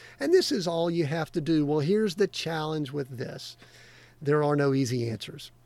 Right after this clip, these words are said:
In fact, if you're listening in and you believe you've got some of the answers or your experiences, I'd love to hear from them. Put them in our social channels, or if you're on one of our, uh, on the page, the episode page at seek go create dot com,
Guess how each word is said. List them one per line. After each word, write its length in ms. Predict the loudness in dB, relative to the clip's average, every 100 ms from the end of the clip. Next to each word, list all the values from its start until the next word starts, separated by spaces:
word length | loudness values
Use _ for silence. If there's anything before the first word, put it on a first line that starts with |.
| _ _ -20 -6
In 120 | -2
fact, 260 | 0 0 0
if 120 | 4
you're 80 | 8
listening 400 | 8 8 4 4
in 220 | 4 4
and 160 | 2
you 120 | 0 0
believe 460 | 0 0 0 -2
you've 220 | -4 -4
got 280 | -2 -2 -2
some 160 | -4 -4
of 60 |
the 180 | -2 -2
answers 380 | -4 -4 -8 -6
or 80 | -6
your 200 | -4 -4
experiences, 760 | -6 -4 -2 0 -2 -6 -8 -14 -20 -12
I'd 240 | -4 0 0
love 220 | 0 0
to 80 | 0
hear 180 | 0 -2
from 220 | -8 -12
them. 160 | -16 -20 -20 -20 -20 -6
Put 160 | -4 0
them 160 | 0
in 100 | 2
our 80 | 0
social 400 | 0 0 0 -4
channels, 560 | -4 -4 -2 -2 -4 -2
or 280 | -2 -2 -4
if 180 | -6
you're 280 | -4 -2 -2 -8 -20 -20 -8
on 240 | -4 -2
one 160 | 0 -2
of 100 | -2
our, 300 | -2 0 -2
uh, 220 | -2 -4
on 220 | -2 -2
the 60 | -2
page, 440 | -4 -2 -2 -2
the 160 | -2 -2
episode 420 | -2 -4 -4 -4
page 360 | -4 -4 -4 -6
at 120 | -4
seek 240 | -4 -4
go 160 | -6 -6
create 320 | -4 -4 -4
dot 240 | -4 -8 -8
com, 400 | -6 -4 -6